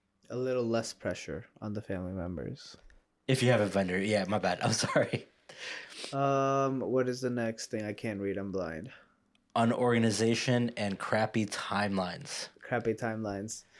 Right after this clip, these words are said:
Speaker 2: I'm
Speaker 1: Um,
Speaker 2: sure you're an expert at this.
Speaker 1: <laughs> Expert at great timelines and fixing crappy timelines, yes.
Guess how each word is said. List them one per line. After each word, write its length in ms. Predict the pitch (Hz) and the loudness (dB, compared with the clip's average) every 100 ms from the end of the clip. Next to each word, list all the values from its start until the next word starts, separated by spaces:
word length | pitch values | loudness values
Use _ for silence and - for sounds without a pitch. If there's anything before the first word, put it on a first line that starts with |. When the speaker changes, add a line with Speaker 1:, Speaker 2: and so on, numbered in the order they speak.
| - - - | -20 -16 4
Speaker 2:
I'm 260 | 147 147 | 10 12
Speaker 1:
Um, 60 | 147 | 12
Speaker 2:
sure 140 | 139 127 | 10 8
you're 220 | 120 151 | 8 8
an 80 | 131 | 8
expert 280 | 113 110 | 4 2
at 140 | 92 - | 0 -2
this. 340 | 92 - - | -6 -4 -2
Speaker 1:
<laughs> 960 | 131 131 127 117 127 175 151 127 - - | 4 6 6 6 10 12 12 10 4 8
Expert 500 | 139 147 - 165 160 | 8 8 8 10 12
at 360 | 135 135 131 | 12 10 10
great 260 | 135 151 180 | 12 12 12
timelines 720 | 180 131 127 120 123 131 - - - - - | 10 8 6 6 4 2 -4 -8 -20 -20 -8
and 260 | - 117 120 | 2 4 2
fixing 680 | - 170 170 147 127 123 - | 6 4 8 8 8 4 0
crappy 360 | - 117 113 | 2 4 4
timelines, 640 | 110 113 110 107 107 104 120 | 2 0 0 -2 -2 -2 2
yes. 480 | 110 73 - - | 2 2 -2 -8